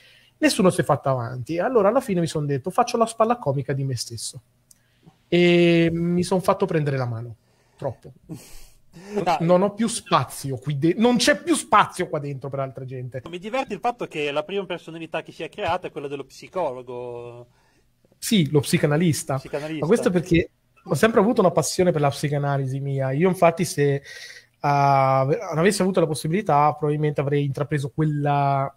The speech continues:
Speaker 1: quel ramo, avrei studiato quel ramo all'università. Non ho avuto occasione, opportunità di portare avanti gli studi e mi son creato il mio psicanalista <laughs> personale, un cialtrone di quart'ordine.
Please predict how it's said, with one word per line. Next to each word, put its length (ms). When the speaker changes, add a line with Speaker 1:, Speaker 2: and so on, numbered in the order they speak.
Speaker 1:
quel 200
ramo, 580
avrei 200
studiato 920
quel 160
ramo 240
all'università. 600
Non 140
ho 20
avuto 840
occasione, 640
opportunità 600
di 440
portare 300
avanti 260
gli 60
studi 500
e 80
mi 80
son 140
creato 280
il 60
mio 300
psicanalista 560
<laughs> 20
personale, 920
un 100
cialtrone 600
di 100
quart'ordine. 720